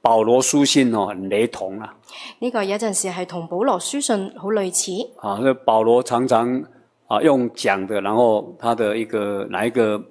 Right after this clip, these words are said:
Speaker 1: 啊，跟着他的那个工人帮他，帮他撰写。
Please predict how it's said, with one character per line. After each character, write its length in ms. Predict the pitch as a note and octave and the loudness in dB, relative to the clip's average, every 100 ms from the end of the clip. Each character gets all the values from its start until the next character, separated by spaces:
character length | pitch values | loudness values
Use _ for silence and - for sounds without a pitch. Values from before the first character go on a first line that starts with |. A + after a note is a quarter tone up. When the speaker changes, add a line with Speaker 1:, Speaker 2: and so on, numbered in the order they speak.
| _ | _
Speaker 1:
啊， 260 | F#2+ G2+ F#2+ | -10 -10 -6
跟 160 | - C3+ | 0 2
着 140 | A#2+ | 2
他 120 | A#2+ B2 | 2 2
的 220 | A#2 G#2+ | 2 0
那 160 | A#2+ | -2
个 180 | A#2 A2+ | -4 -4
工 220 | - B2 A#2+ | 0 0 2
人 220 | G2+ G2 | -2 -4
帮 240 | A#2+ A2 | -4 -4
他， 260 | A2 G#2 G#2+ - _ - | -2 -4 -6 -14 _ -2
帮 220 | B2 B2 | 0 2
他 260 | A#2 A2+ A2+ | 2 0 0
撰 300 | - A2+ G2 | 2 0 0
写。 320 | - - | -10 -12